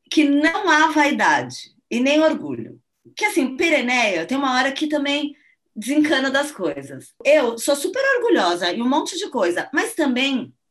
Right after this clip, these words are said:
eu não tenho medo de passar vergonha. Eu não tenho medo de ser ridícula. Então, por exemplo, se eu tô com vontade de fazer uma coisa, eu faço, mesmo que eu corra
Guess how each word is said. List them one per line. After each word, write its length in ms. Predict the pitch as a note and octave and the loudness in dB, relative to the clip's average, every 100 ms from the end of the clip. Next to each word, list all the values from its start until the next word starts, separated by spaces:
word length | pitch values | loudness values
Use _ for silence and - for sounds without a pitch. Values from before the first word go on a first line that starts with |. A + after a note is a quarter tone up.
| - | -6
eu 80 | C4 | -2
não 140 | D4 D4+ | 0 2
tenho 340 | D4 D4 C#4+ | 2 0 -2
medo 260 | C#4 B3+ A#3+ | -2 -2 -4
de 80 | - | -6
passar 280 | C4+ C4+ | -4 -4
vergonha. 640 | B3 C4 A3 G3+ F#3 E3+ - | -4 -6 -4 -6 -6 -10 -8
Eu 100 | A#3+ | -4
não 100 | C#4 | 0
tenho 180 | D4+ D4 | 2 2
medo 220 | C#4 A#3 | 2 0
de 80 | A#3+ | 0
ser 100 | D#4 | 2
ridícula. 680 | D4+ G#3+ A#3+ A#3+ A#3+ G#3+ G#3 _ - | 2 0 -6 -8 -8 -6 -8 _ -6
Então, 180 | E4+ | -4
por 140 | F4 F4 | 0 0
exemplo, 220 | C#4+ G#3+ | -2 -4
se 80 | B4+ | -4
eu 40 | |
tô 120 | D5+ D#5+ | -4 -4
com 120 | G4+ | -4
vontade 340 | B3 A#3 F3 | -4 -2 -2
de 40 | E3+ | -2
fazer 220 | F3 E3+ | -6 -4
uma 220 | D#3+ D3+ | -6 -6
coisa, 540 | D3+ A3+ G#3 D#3+ D3+ - - | -6 -4 -4 -6 -10 -6 2
eu 160 | D#4+ | 2
faço, 680 | - D#4+ C4 C4+ - D4+ D4+ - _ | 2 0 0 -2 -6 -8 -10 -18 _
mesmo 340 | E4 F#4+ G4 G4+ | -4 -4 -4 -4
que 80 | F#4+ | -4
eu 160 | E4+ | -4
corra 300 | - F#4+ G#4+ | -6 -6 -6